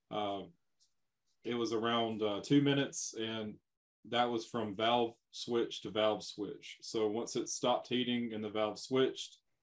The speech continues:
I started a timer, and it ran through its heating or its, uh, cooling cycle, technically, you know, defrost. Uh, and then the time it took to switch back was, was two minutes from, so from valve switch to valve switch. So in that amount of time,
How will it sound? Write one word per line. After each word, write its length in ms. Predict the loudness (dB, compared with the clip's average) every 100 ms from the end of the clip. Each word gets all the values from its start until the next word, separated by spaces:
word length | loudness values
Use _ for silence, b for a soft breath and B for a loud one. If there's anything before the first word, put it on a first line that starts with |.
| -8
I 80 | -6
started 420 | -2 0 2 0
a 60 | -2
timer, 560 | 0 2 2 0 -2 _ _ _ _ _
and 160 | -8 -6
it 140 | -6
ran 280 | -2 -2 -2
through 220 | 0 0
its 160 | 0 -2
heating 380 | 0 0 0 -4
or 140 | -4 -4
its, 220 | -6 -6
uh, 160 | -6 -2
cooling 380 | 6 10 10 8
cycle, 520 | 4 2 4 8 8
technically, 580 | 8 0 0 4 4 4
you 60 | 2
know, 160 | -2 -2
defrost. 580 | -2 2 2 4 0 -8 _ _ _ _ _
Uh, 420 | 0 4 4 2 -2 -6
and 180 | -6 -2
then 280 | -4 -4 -10 _ _ _ _
the 160 | -2 0
time 260 | 2 2 2
it 80 |
took 200 | 0 -2
to 100 | -2
switch 340 | -6 -2 -2 2
back 360 | 6 8 6 2
was, 320 | -2 -2 -8
was 200 | -4 -4
two 160 | 0 0
minutes 340 | 0 -4 -8
from, 220 | -12 -12
so 160 | -6 -6
from 200 | -6 -4
valve 260 | 2 2 2
switch 300 | -2 -4 -4
to 80 | -4
valve 300 | 0 2 0
switch. 300 | -2 -4 0
So 140 | 4
in 60 | 6
that 140 | 8
amount 260 | 6 4 2
of 100 | 0
time, 320 | 0 2